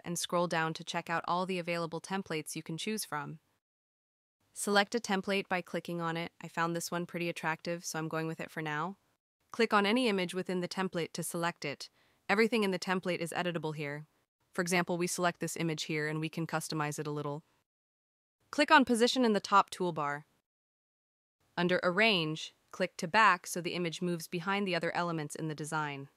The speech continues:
Click to front to bring the image forward again. Click on Edit in the top bar. A pop-up will open where you can edit the specific picture you selected. Most of the features here are premium, so they might require a paid plan.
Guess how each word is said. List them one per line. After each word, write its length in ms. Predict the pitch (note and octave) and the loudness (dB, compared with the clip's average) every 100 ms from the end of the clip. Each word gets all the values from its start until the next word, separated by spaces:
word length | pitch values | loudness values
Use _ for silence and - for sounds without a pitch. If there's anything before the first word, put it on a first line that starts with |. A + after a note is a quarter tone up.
| _ _ _ | _ _ _
Click 240 | - C#4 - | 2 2 2
to 80 | C4 | -2
front 380 | - F3+ - | 4 4 4
to 80 | - | -4
bring 200 | F3 F#3 | 0 2
the 100 | F3+ | 2
image 260 | D#3+ F3+ E3+ | 0 -2 -4
forward 340 | - E3+ E3 | -2 -2 0
again. 400 | D#3 D3+ D3 D#3 - _ _ _ _ _ _ _ _ - | -2 -4 -6 -8 -14 _ _ _ _ _ _ _ _ 0
Click 180 | B3 B3+ | 4 6
on 140 | B3+ | 6
Edit 300 | - G#3+ A3 | 6 2 2
in 80 | F#3 | 0
the 80 | F3 | 0
top 260 | F3 D#3+ | 2 2
bar. 320 | D#3 C#3+ C#3+ - _ _ | 0 -2 -4 -10 _ _
A 80 | F3 | -6
pop-up 420 | - G3 G3 G#3+ | 2 2 4 0
will 100 | A3 - | 0 0
open 320 | F3+ F#3+ F#3 | 0 0 0
where 80 | E3+ | 0
you 100 | E3 | 0
can 160 | - E3+ | -2 0
edit 220 | E3+ F3 | 0 -2
the 80 | E3+ | -4
specific 520 | - E3+ - F#3 G3 | -6 -4 -4 -4 -4
picture 300 | - F#3 F#3 | -4 -4 -4
you 100 | E3 | -4
selected. 640 | D#3+ D#3+ D3+ - C3+ C#3 - _ _ _ _ _ _ - | -4 -4 -4 -4 -10 -10 -18 _ _ _ _ _ _ 0
Most 260 | G3+ A3+ C4 | 2 4 2
of 80 | |
the 60 | B3 | 0
features 380 | - A3 G#3 F#3+ | 0 0 0 -2
here 180 | F#3 F3 | 0 0
are 120 | E3 | 0
premium, 520 | - E3 D3+ C#3 D3 _ _ | -2 -2 -2 -4 -10 _ _
so 160 | - F3 | -2 2
they 100 | E3+ | 6
might 220 | F3 - | 4 2
require 400 | F#3 F#3 E3+ D#3+ | 0 2 4 2
a 40 | |
paid 300 | D#3 E3+ D#3 | 0 -2 -2
plan. 480 | - E3+ D3+ C#3 C#3+ | -2 -2 -2 -6 -12